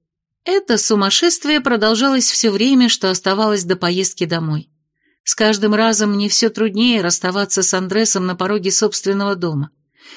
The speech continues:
Я еле удерживалась от предложения продолжить чашечкой чая, или что там получится. Останавливала меня лишь уверенность, что получится не совсем то, чего ждет от меня семья в вопросах приличия.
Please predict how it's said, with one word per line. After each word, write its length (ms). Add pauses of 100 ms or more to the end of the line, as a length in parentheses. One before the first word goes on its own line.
Я 260
еле 340
удерживалась 720
от 100
предложения 640
продолжить 500
чашечкой 560
чая, 560 (600)
или 340
что 280
там 220
получится. 680 (540)
Останавливала 880
меня 280
лишь 280
уверенность, 440
что 200
получится 1000 (140)
не 320
совсем 500
то, 240
чего 320
ждет 360
от 120
меня 300
семья 480
в 20
вопросах 540
приличия. 640